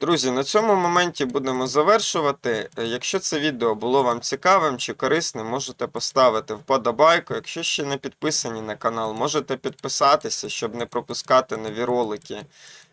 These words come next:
Е, є бажання підтримати канал, посилання є в описі, є якісь питання, можете задавати їх в коментарях, обов'язково відповім, якщо знаю,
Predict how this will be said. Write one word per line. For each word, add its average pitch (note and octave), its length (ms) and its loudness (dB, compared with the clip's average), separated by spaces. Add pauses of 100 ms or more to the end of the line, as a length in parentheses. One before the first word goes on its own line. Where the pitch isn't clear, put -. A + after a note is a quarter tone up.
Е, A2+ 240 0
є B2+ 180 4
бажання C3+ 580 2
підтримати B2 640 -2
канал, A#2 380 -2
посилання A#2+ 640 0
є A2 140 -4
в B2 100 -4
описі, E3 460 2
є C3 320 2
якісь B2+ 320 -4
питання, D#3+ 560 0
можете A#2+ 400 -4
задавати B2 640 2
їх A2 100 -8
в - 120 -20
коментарях, A#2+ 680 0
обов'язково A#2 720 0
відповім, A#2+ 520 -4
якщо C#3+ 380 0
знаю, A#2+ 520 0